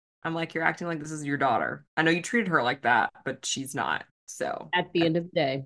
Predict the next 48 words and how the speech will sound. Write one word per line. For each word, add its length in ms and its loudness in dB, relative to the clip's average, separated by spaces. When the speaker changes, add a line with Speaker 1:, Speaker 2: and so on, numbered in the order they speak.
Speaker 1:
she 200 -6
Speaker 2:
she 60 -2
Speaker 1:
was 100 2
Speaker 2:
is 60 -4
Speaker 1:
an 80 -4
Speaker 2:
not. 60 0
Speaker 1:
employee. 640 4
<laughs> 100 -20
Speaker 2:
Right. 540 2
Speaker 1:
So 680 6
Speaker 2:
And 120 12
you 80 12
Speaker 1:
I 40 12
Speaker 2:
know 60 12
Speaker 1:
get 180 12
Speaker 2:
what? 20 10
Speaker 1:
it. 220 8
Speaker 2:
Everybody 680 12
would 220 8
do 180 10
well 560 8
to 120 8
remember 420 10
that 220 4
on 140 2
a 20 2
regular 280 2
basis. 380 -4
You 60 6
know, 140 8
like, 160 8
it 60 -4
should 100 -12
Speaker 1:
Mm-hmm. 180 -2
Speaker 2:
be 160 8
their 240 10
Monday 380 6
mantra. 540 0
"We 180 10
are 80 8
not 220 6
family. 480 4
We 120 6
are 60 4
colleagues." 540 2
<laughs> 200 -4
That's 960 0
it, 200 6